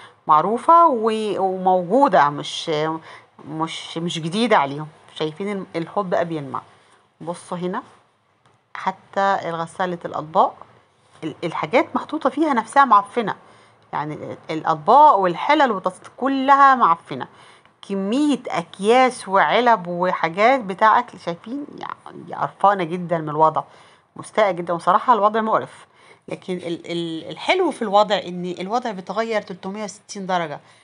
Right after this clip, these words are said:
من إيه لإيه. بصوا شايفين ال-، الترابيزة بتلمع، حرفيًا بتلمع. ده، آه، صاجة فرن بوتاجاز أهو، بصوا هتتحول إيه. ده اللي أنا بقول عليه بقى، هي بتشوفوا بتحط المادة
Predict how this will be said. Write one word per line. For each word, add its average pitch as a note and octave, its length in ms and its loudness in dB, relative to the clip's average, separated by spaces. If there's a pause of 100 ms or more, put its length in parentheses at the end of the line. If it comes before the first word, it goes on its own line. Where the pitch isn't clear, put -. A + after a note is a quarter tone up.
(180)
من F3+ 220 -4
إيه C#4 420 -6 (280)
لإيه. F3 360 -4 (720)
بصوا G3+ 320 -16 (840)
شايفين F#3+ 320 -14
ال-، E3 260 -12
الترابيزة E3+ 520 -6 (160)
بتلمع، A3+ 360 0
حرفيًا B3 600 -4
بتلمع. F#3 480 -6 (800)
ده، D#3+ 120 -4
آه، E3 480 -2
صاجة E3+ 520 0
فرن B3 560 -2
بوتاجاز F#3 540 -2
أهو، A3 320 -4 (580)
بصوا F3 260 -4
هتتحول E3+ 320 -4
إيه. D#3+ 100 -12 (120)
ده G3 120 2
اللي C4 100 2
أنا C4+ 100 0
بقول A3+ 160 4
عليه F#3 200 0
بقى، - 140 -2
هي F3+ 160 -4
بتشوفوا E3+ 340 -12
بتحط - 400 -10
المادة F#3 440 -4